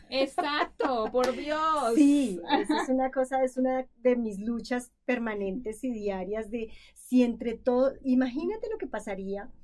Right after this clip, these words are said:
Speaker 2: si entre todos los hispanos de este país realmente nos uniéramos para crecer la economía. Somos, like,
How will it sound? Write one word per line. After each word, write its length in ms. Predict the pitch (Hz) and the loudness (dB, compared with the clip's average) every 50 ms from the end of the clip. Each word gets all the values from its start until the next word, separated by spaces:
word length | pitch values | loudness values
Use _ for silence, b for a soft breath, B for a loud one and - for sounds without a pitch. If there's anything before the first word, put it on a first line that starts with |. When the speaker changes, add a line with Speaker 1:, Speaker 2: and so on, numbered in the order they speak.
| b b b b b b | b b b b b b
Speaker 2:
si 160 | - - 262 | -2 2 2
entre 260 | 254 226 - 226 226 | 2 2 2 -4 -4
todos 240 | 220 - 247 247 254 | -2 -2 -2 0 0
los 160 | 285 302 302 | -2 -4 -6
hispanos 540 | 302 - - - 202 202 214 220 214 - _ _ | -8 -10 -8 -8 -8 -8 -8 -10 -12 -16 _ _
de 200 | - 220 226 214 | -8 -4 -2 -2
este 200 | 208 202 - 247 233 | -2 -4 -6 -8 -8
país 500 | - 254 220 196 196 196 190 185 - - _ - | -6 -6 -6 -4 -4 -6 -8 -12 -14 -20 _ -12
realmente 640 | 196 - 220 214 208 214 214 226 233 233 - 262 254 | -8 -4 -4 -2 -2 -2 -4 -4 -6 -4 -2 -2 0
nos 220 | 254 254 247 - | 0 -2 -4 -6
uniéramos 520 | 202 190 180 180 190 196 208 226 233 - | -6 -6 -6 -6 -6 -8 -8 -10 -12 -10
para 220 | - 220 196 190 190 | -8 -8 -8 -8 -10
crecer 340 | 202 - 156 - - - - | -12 -16 -16 -14 -14 -12 -12
la 80 | 170 175 | -12 -14
economía. 420 | - 220 196 175 160 139 131 - - - - - - _ _ | -12 -12 -12 -10 -12 -12 -16 -18 -20 -20 -20 -20 -20 _ _
Somos, 540 | _ - - 277 269 269 320 381 381 - - | _ -4 0 0 0 0 0 -4 -6 -10 -6
like, 300 | 262 254 240 233 233 | -4 -2 -2 -2 -4